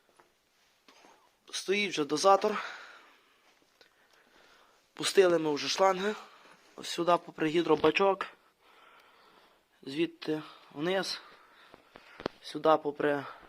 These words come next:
стійку. І до циліндра. Вигнули чуть-чуть, е, рульову тягу, бо вона впиралася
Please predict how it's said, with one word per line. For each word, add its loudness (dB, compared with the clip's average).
стійку. -8
І -8
до -4
циліндра. -10
Вигнули 2
чуть-чуть, -2
е, 0
рульову -4
тягу, -2
бо -6
вона -2
впиралася -2